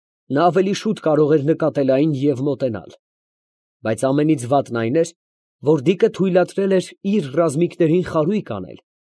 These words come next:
և այդպիսով, հավանական է, իրեն մատնել էր սըր Դենիելին։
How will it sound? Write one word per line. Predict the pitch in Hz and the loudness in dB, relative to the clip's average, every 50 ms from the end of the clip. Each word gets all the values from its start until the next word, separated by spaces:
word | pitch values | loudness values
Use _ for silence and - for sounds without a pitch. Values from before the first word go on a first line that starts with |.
| _ - | _ -6
և | 110 107 113 117 131 | -2 -2 0 2 2
այդպիսով, | 127 127 - - 143 - - 185 196 170 | 0 0 -2 -6 -8 -6 -4 -4 -2 -2
հավանական | 180 160 160 165 165 156 143 - 165 180 190 | -2 -2 0 0 0 -2 0 0 0 0 0
է, | 190 - _ | -2 -2 _
իրեն | - 190 175 147 190 196 208 | -4 -2 0 0 0 0 2
մատնել | 190 175 175 - - 180 185 185 180 | 0 0 0 0 -2 0 2 2 2
էր | 175 - | 2 0
սըր | - - 160 165 156 | 0 0 0 0 2
Դենիելին։ | 139 156 170 180 185 185 180 175 165 127 92 - | 2 2 2 2 2 2 2 2 0 -4 -6 -10